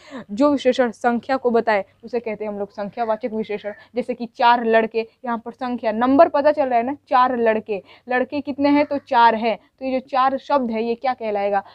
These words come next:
संख्यावाचक विशेषण कहलाएगा। उसी तरीके से यहाँ पर देखिए, पांच लड़कियाँ, लड़कियाँ कितनी है? तो पांच है, यानी कि जिसको हम लोग गिन पा रहे हैं,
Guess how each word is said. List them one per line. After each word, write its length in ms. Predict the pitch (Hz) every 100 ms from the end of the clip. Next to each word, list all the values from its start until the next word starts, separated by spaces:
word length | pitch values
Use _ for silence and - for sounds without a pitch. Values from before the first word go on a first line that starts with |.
| _
संख्यावाचक 800 | - 254 240 262 226 190 - 220 - _ 233
विशेषण 380 | 226 226 220
कहलाएगा। 520 | 202 190 185 180 180 180 - -
उसी 220 | 285 349
तरीके 360 | 262 254 240 254
से 140 | 240
यहाँ 280 | 196 220 220
पर 180 | 226 208
देखिए, 380 | 214 208 226 226 _ -
पांच 260 | 247 254 254
लड़कियाँ, 640 | 233 220 214 233 247 214 175 _ -
लड़कियाँ 420 | 226 233 - 269 262
कितनी 320 | 269 262 277
है? 60 |
तो 120 | 294 254
पांच 380 | - 220 220 226
है, 80 |
यानी 180 | 226 226
कि 100 | 226
जिसको 240 | 233 240 294
हम 120 | 277
लोग 160 | 294 220
गिन 260 | 302 392
पा 220 | 330 247 220
रहे 220 | 196 196
हैं, 220 | 175 170